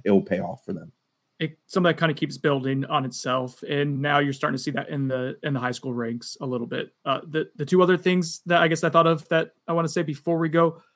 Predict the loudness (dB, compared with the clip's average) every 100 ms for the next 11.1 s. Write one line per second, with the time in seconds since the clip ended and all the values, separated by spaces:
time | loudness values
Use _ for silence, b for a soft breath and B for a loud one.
0 | b 0 4 4 2 -2 -4 -2 -2 -2
1 | -2 -4 -6 -6 -4 -4 -4 -2 -2 0
2 | 0 -2 -6 -6 -6 -4 -4 -4 -4 -4
3 | -4 0 0 0 2 0 0 -4 -6 -4
4 | -4 -4 -4 -6 -6 -8 -6 -6 -6 -8
5 | -4 -4 -4 -8 -8 -2 -4 0 0 0
6 | -4 -6 -4 -4 -6 -4 -2 -2 -2 -6
7 | _ _ _ _ -6 -2 0 0 0 -2
8 | -2 -4 -4 -2 0 0 -2 _ -2 0
9 | 0 2 2 0 -6 -6 -6 -6 -4 -2
10 | -2 -2 -4 -4 -4 -4 -4 0 2 2
11 | 0